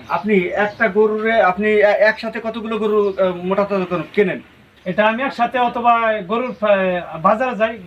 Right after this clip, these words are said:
Speaker 2: গরুর বাজারে যাই, অথবা আটটা দশটা গরু একবারে কিনি।
Speaker 1: একবার কিনেন?
Speaker 2: জি, জি।
Speaker 1: এই গরুগুলোকে আপনি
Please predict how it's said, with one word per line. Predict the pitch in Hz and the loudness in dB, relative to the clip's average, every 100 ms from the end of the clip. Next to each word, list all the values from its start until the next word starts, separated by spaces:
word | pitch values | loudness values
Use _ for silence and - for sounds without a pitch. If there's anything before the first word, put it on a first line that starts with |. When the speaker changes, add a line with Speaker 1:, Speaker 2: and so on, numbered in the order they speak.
| 165 | -4
Speaker 2:
গরুর | 202 208 | -2 2
বাজারে | 190 202 220 | 0 2 -2
যাই, | 233 220 | -2 0
অথবা | 202 202 190 | 0 0 -2
আটটা | 190 202 - 185 | -2 -2 -2 -2
দশটা | 196 - 180 | -4 -6 -6
গরু | 196 | -4
একবারে | 190 202 196 226 | -2 0 2 0
কিনি। | 196 156 | -2 -2
Speaker 1:
একবার | 180 202 | 0 2
কিনেন? | 196 175 135 127 | 0 -2 -6 -4
Speaker 2:
জি, | 190 | -2
জি। | 156 - | -2 -2
Speaker 1:
এই | 220 | 0
গরুগুলোকে | 202 254 208 220 226 220 226 | 0 0 0 0 0 2 0
আপনি | 202 214 | 0 -2